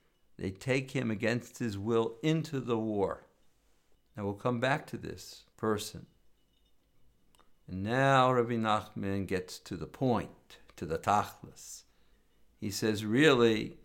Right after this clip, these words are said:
every individual is a world unto himself. Inside of everyone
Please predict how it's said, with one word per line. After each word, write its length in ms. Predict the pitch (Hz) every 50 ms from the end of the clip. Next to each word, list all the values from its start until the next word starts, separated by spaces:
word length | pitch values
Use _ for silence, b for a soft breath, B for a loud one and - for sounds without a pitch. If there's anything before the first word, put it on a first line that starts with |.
| _
every 440 | - 110 123 131 139 143 135 135 135 - -
individual 1160 | 131 135 135 123 127 127 117 110 117 120 117 107 98 95 95 95 95 95 92 92 - - - - - - - -
is 180 | - 104 98 95
a 100 | 98 98
world 800 | 98 98 98 98 104 107 110 110 104 104 98 95 92 92 - - -
unto 400 | - 95 98 92 - - 107 95
himself. 840 | 87 98 85 80 - - - - - - - - - - - - - - - _ _ _ _ _ _
Inside 720 | - 131 147 156 160 165 156 - - 151 135 131 123 117
of 180 | 113 113 107 104
everyone 920 | 110 107 123 139 139 156 175 170 170 165 165 160 165 165 165 165 170 170